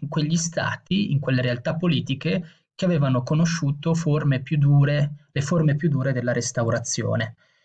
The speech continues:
E quindi in quelle realtà dove le concessioni liberali che erano state ottenute durante l'epoca napoleonica, vale a dire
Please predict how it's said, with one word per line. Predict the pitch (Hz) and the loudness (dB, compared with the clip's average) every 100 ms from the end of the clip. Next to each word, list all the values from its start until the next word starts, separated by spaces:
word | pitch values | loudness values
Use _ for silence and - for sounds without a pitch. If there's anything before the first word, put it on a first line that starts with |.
| _ | _
E | - | -6
quindi | 143 196 160 | 2 2 4
in | 143 | 4
quelle | 175 151 | 4 2
realtà | 147 165 165 151 | 4 2 2 0
dove | 156 139 135 131 170 170 - _ | 4 4 4 2 0 -2 -10 _
le | 123 127 120 110 - - 117 | -2 0 0 0 -4 -12 -14
concessioni | - 160 151 - - - 190 185 143 | 0 2 2 0 -2 0 0 4 4
liberali | 131 123 147 175 123 117 | 4 2 0 0 -2 -2
che | 110 | -2
erano | 127 127 | -2 -2
state | - 143 139 | -2 -2 -2
ottenute | 123 - 127 135 120 | -6 -2 0 0 -2
durante | 117 120 135 123 - 110 101 123 | -4 -2 -2 -2 -6 -8 -6 -4
l'epoca | 135 131 - 110 | -4 -4 -6 -6
napoleonica, | 107 117 123 170 120 110 - - _ _ | -6 -4 -2 0 0 -4 -12 -20 _ _
vale | 110 | -4
a | 113 | -2
dire | 135 127 101 | 0 -2 -4